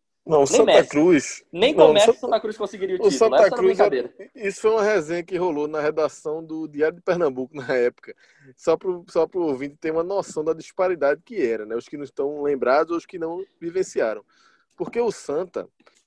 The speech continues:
Speaker 1: era carta fora do baralho pro título, o Santa em dois mil e onze. A grande pergunta era: o Santa vai conseguir conquistar a vaga na Série D?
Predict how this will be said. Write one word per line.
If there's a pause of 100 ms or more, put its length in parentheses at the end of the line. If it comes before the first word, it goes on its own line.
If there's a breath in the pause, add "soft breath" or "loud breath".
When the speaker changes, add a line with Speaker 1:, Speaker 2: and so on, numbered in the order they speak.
(140)
Speaker 1:
era
carta
fora
do
baralho
pro
título, (140)
o
Santa
em
dois
mil
e
onze. (280 soft breath)
A
grande
pergunta
era:
o
Santa
vai
conseguir
conquistar
a
vaga
na
Série
D?